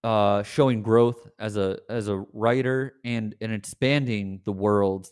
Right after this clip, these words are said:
that, um, you know, the world of, of Wicca Phase Springs Eternal, you know? Uh, early on,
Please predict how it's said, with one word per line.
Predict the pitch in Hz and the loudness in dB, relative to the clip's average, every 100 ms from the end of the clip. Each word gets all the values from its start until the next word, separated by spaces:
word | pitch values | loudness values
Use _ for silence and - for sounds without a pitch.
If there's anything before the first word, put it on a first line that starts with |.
| 104 | -4
that, | 98 92 - - | -2 -4 -8 -10
um, | 104 95 90 92 98 _ _ _ _ _ _ _ _ _ _ _ _ 92 _ _ | -8 -6 -8 -12 -18 _ _ _ _ _ _ _ _ _ _ _ _ -20 _ _
you | 135 | -6
know, | 147 | -6
the | 92 | -2
world | 110 110 104 | 0 2 2
of, | 101 98 | -4 -6
of | 95 98 92 - | -6 -6 -8 -10
Wicca | 107 101 | -8 -8
Phase | 101 104 92 | -4 -2 -4
Springs | - 98 95 | -6 -8 -8
Eternal, | 87 120 127 87 90 107 | -6 -4 -2 -6 -10 -8
you | 98 | -4
know? | 95 110 - | -4 -6 -6
Uh, | 107 101 - | -2 -2 0
early | 143 165 135 | 2 2 2
on, | 123 127 | 2 -2